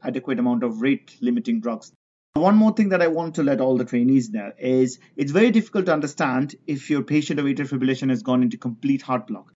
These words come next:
because the common thing to assess complete heart block on a E C G is that the P waves and the Q R S are not related to each other. An atrial fibrillation E C G won't have P waves.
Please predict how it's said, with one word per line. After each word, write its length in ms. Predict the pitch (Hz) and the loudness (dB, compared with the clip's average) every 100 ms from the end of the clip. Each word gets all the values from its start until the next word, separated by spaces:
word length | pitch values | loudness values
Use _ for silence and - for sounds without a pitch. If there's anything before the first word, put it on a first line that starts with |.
| _ _ | _ _
because 460 | - 135 139 123 - _ | -2 2 2 2 -2 _
the 160 | - 135 | -6 -4
common 380 | - 180 190 | -2 -2 -2
thing 240 | 185 170 156 | -2 -4 -2
to 80 | 151 | -4
assess 260 | 139 147 | -2 -6
complete 300 | 143 131 143 | -6 -6 -4
heart 160 | 131 117 | -2 -2
block 120 | 127 | -2
on 120 | 123 | 0
a 20 | |
E 140 | 120 120 | 2 0
C 180 | - 113 | -2 -2
G 280 | 135 226 _ | -2 -2 _
is 100 | - | -10
that 120 | 123 131 | -6 -4
the 60 | |
P 240 | 127 160 156 | -4 -4 -2
waves 280 | 151 135 | 0 -2
and 100 | 131 | -2
the 60 | 117 | -4
Q 220 | - 123 | -2 -2
R 100 | 113 | 0
S 160 | 165 175 | -2 -4
are 80 | 131 | -4
not 200 | 123 117 | -2 -2
related 360 | 113 117 113 | -2 -2 -4
to 80 | 110 | -6
each 160 | 104 107 | -8 -8
other. 280 | 101 104 - _ _ _ | -12 -12 -16 _ _ _
An 100 | 131 | -2
atrial 240 | 165 185 208 | 0 2 0
fibrillation 640 | 202 180 175 180 170 147 - _ | 0 0 0 0 -4 -8 -12 _
E 140 | 151 | -6
C 160 | 139 139 | 0 0
G 180 | 127 123 | 2 0
won't 320 | 113 139 131 | 2 0 0
have 240 | 123 113 | -4 -8
P 160 | - 113 | -4 -4
waves. 320 | 98 95 - | -4 -12 -20